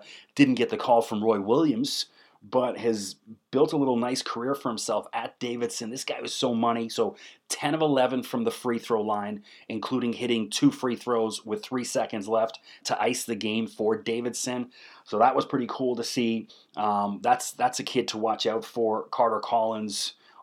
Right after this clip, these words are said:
on Davidson. Davidson looked pretty good. You know, U N L V, you know, not quite there yet. It's a disappointing start for them, but, uh, good start for Davidson regardless. And then last night,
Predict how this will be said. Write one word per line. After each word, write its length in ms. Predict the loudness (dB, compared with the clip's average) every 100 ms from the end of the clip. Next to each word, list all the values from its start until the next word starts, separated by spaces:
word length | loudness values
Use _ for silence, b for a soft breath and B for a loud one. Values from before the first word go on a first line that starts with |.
| 2
on 240 | 2 4
Davidson. 600 | 0 0 0 0 0 2
Davidson 340 | 2 0 0 -6
looked 140 | -4
pretty 180 | -4 0
good. 240 | -2 -2 -16 -14
You 80 | -8
know, 120 | -4
U 180 | 4 6
N 60 | 6
L 100 | 4
V, 320 | 2 0 -4
you 180 | -12 -4
know, 120 | -2
not 440 | -2 2 4 4 -2 _ _ _ -4
quite 300 | 4 4 4 -10
there 300 | 0 2 2
yet. 360 | 0 -2 -4 -12 b b b b b
It's 200 | -10 -8
a 40 |
disappointing 540 | -4 -4 -4 -2 -2 0
start 260 | 2 2
for 80 | 2
them, 220 | 0 0
but, 240 | 0 -2 0
uh, 400 | 2 4 2 0 _ 0
good 160 | 2
start 240 | 4 2 2
for 80 | -4
Davidson 420 | -4 -4 -8 -8
regardless. 380 | -2 2 2 6
And 100 | 6
then 100 | 8
last 380 | 8 6 4
night, 380 | 2 2 2 0